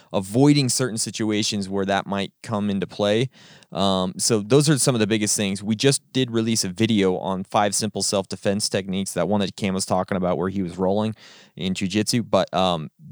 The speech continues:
those five simple things w-, almost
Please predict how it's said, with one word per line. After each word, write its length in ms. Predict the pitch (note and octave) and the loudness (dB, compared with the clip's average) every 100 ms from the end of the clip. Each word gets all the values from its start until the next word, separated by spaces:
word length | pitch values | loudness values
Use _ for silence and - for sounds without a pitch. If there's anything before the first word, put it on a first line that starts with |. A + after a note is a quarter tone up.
| - | -2
those 360 | C3 F3+ D#3+ - _ | 2 4 2 -2 _
five 240 | - C#3 C#3 | 2 2 2
simple 300 | D3 C3 G2 | 0 -2 -4
things 360 | - B2 A2+ G2 | -4 -4 -2 -6
w-, 400 | - F2 F2 F#2+ _ _ - | -12 -16 -16 -18 _ _ 2
almost 480 | C3+ F3 A#2 G#2+ | 4 6 4 2